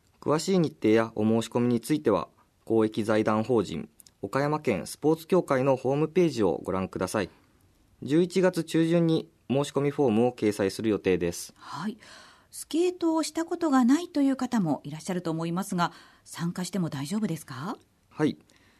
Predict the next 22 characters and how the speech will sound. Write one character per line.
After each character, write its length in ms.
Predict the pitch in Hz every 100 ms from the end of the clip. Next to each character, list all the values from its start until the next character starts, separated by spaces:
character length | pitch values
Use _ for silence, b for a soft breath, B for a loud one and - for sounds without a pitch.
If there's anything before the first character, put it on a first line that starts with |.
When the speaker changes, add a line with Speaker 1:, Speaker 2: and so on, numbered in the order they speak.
| b -
Speaker 1:
も 80 |
ち 120 | 117 170
ろ 60 |
ん、 100 | - - -
滑 140 | 120
っ 20 | 131
た 160 | -
こ 100 | -
と 120 | 110
の 100 | 101
な 140 | 101 143
い 60 |
方 200 | 151 127
で 120 | 110 113
も 180 | 131
大 180 | 117 110
歓 220 | 117 120
迎 140 | 104 95
で 120 | 92
す。 160 | - -
Speaker 2:
は 180 | -
い。 120 | 226